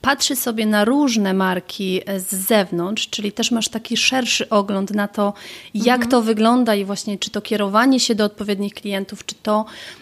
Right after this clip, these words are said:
Speaker 1: m, w jaki sposób, e, dana branża, e, komunikuje się z tymi swoimi klientami.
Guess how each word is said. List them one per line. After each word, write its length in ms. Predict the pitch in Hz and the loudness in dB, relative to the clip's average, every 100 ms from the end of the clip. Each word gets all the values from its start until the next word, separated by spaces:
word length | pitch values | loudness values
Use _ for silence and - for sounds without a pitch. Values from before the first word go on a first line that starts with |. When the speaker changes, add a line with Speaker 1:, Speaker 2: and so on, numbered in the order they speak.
| - | -2
Speaker 1:
m, 280 | 233 214 208 | 2 2 2
w 40 | |
jaki 320 | 202 233 233 | 2 0 0
sposób, 840 | 233 - 226 233 233 240 220 220 - | -4 -2 0 0 0 0 0 0 -2
e, 180 | 208 196 | -2 0
dana 360 | 214 233 226 | 2 2 2
branża, 720 | 202 214 220 233 214 208 202 | 2 2 2 0 0 0 -2
e, 100 | - | -2
komunikuje 640 | 202 226 214 220 214 285 240 | -6 -2 0 -2 -2 0 0
się 120 | 202 | -2
z 60 | - | -4
tymi 200 | 196 196 | -2 -2
swoimi 380 | - 202 196 | -2 -2 -2
klientami. 760 | 196 208 196 196 202 185 220 339 | -4 -4 -4 -4 -6 -2 0 0